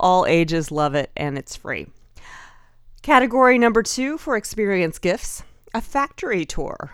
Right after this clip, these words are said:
or a visit to anywhere where you can go and watch something being made. One place I've never been in the San Francisco Bay Area, but I'd like to go, is the Jelly Belly Jelly Bean Factory in the city of Fremont. I hear it's a lot of fun for all ages,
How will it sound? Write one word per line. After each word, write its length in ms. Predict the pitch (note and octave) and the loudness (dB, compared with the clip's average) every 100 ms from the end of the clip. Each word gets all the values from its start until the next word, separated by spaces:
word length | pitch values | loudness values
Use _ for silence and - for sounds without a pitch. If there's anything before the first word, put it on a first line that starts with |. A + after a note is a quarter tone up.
| - | -10
or 180 | - F#3 | -2 0
a 60 | F#3 | 2
visit 320 | G3+ A#3 - | 2 0 -4
to 160 | G3+ | -8
anywhere 520 | - A#3+ A3 E3 C#3+ - | -6 -6 -2 -2 -2 -4
where 220 | F3+ E3+ | -6 -6
you 100 | E3 | -6
can 120 | F#3 | -8
go 260 | F3+ F3+ F3 | -4 -4 -4
and 160 | E3 | -6
watch 240 | E3 - - | -8 -8 -10
something 380 | D#3+ C#3+ D3+ | -10 -10 -12
being 280 | D3 C#3 C#3 | -10 -12 -10
made. 540 | D3 F#3 D#3 - - - - - - - - - - | -8 -6 -6 -6 -10 -18 -18 -16 -14 -14 -14 -16 -8
One 180 | G3 G#3+ | -2 0
place 280 | G3+ F3+ G3 | 0 -2 -2
I've 100 | D#3+ | -4
never 240 | D#3+ D3 | -4 -6
been 300 | C#3+ D3+ D#3+ | -4 -4 -4
in 220 | D3+ D3+ | -6 -6
the 140 | C#3+ C#3 | -6 -8
San 220 | - C#3 | -6 -8
Francisco 460 | C3 - C3 C3 B2+ | -8 -10 -10 -8 -8
Bay 240 | C3+ B2 | -8 -6
Area, 500 | B2+ C3 B2+ F3 B3+ - - | -6 -4 -4 -6 -6 -12 -10
but 140 | C3+ | -8
I'd 160 | A#2+ C#3+ | -8 -6
like 180 | C4 | -6
to 100 | - | -4
go, 360 | D#4 B2+ G3 A#3 - | -2 0 -2 -6 -4
is 300 | D#3+ D3 - | -4 -4 -10
the 100 | C#3+ | -12
Jelly 420 | - F#3+ F#3+ F#3+ | -6 -4 0 2
Belly 400 | G3 F#3+ E3+ D#3+ | 2 -2 -2 -6
Jelly 380 | C#3 D#3 F3+ F3+ | -4 -2 -2 -4
Bean 320 | D3+ C3+ C#3 | -4 -6 -6
Factory 600 | B2+ A#2 - C#3 C#3 F3 | -6 -6 -8 -8 -8 -8
in 100 | F3+ | -6
the 80 | C#3+ | -6
city 300 | B2+ D3+ C#3 | -6 -6 -6
of 100 | A#2 | -8
Fremont. 600 | - E3 F#3 A2 B2 - - - - - - | -10 -8 -8 -6 -10 -10 -18 -20 -20 -20 -14
I 80 | - | -12
hear 180 | D3 C#3+ | -10 -10
it's 180 | - - | -10 -10
a 40 | |
lot 220 | B2+ A#2+ B2 | -8 -6 -8
of 80 | |
fun 360 | - C3 B2+ D3 | -8 -8 -6 -8
for 200 | - B2 | -12 -10
all 260 | C3+ C3 D3 | -8 -6 -8
ages, 540 | - - C#3 G3+ | -8 -8 -8 -8